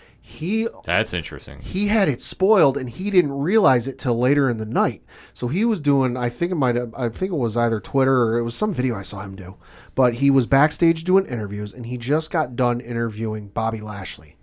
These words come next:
Speaker 1: and was talking to Lashley, and he saw Liv standing there. And, of course, Liv had been on before, and he wanted to interview Liv 'cause she just won Miz Money in the Bank.
Speaker 2: Mm-hmm.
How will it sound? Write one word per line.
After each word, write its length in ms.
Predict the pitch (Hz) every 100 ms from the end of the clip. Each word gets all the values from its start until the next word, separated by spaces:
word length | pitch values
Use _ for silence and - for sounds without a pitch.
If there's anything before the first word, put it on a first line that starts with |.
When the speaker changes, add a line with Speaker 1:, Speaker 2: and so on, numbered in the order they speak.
| _ - -
Speaker 1:
and 160 | - 110
was 140 | 107
talking 280 | - 117 120
to 40 | 113
Lashley, 480 | 107 101 - 110 104
and 120 | 117
he 100 | 120
saw 500 | 117 - 113 104 104 - _ _ _
Liv 280 | 123 160 302
standing 360 | 311 139 117 104
there. 100 | 101
And, 80 | 104
of 60 |
course, 240 | - 120 113
Liv 200 | 123 120
had 100 | 107
been 120 | 110
on 120 | 104
before, 200 | 98 143
and 80 | 123
he 60 | 123
wanted 320 | 123 120 113
to 100 | 117
interview 400 | 117 113 110 110
Liv 480 | 110 160 131 123 - _ _ -
'cause 160 | 139
she 100 | 127
just 220 | 127 120
won 220 | 123 117 110
Miz 200 | 104 101
Money 180 | 92 92
in 40 |
the 60 | 113
Bank. 300 | 240 139 - -
Speaker 2:
Mm-hmm. 200 | 95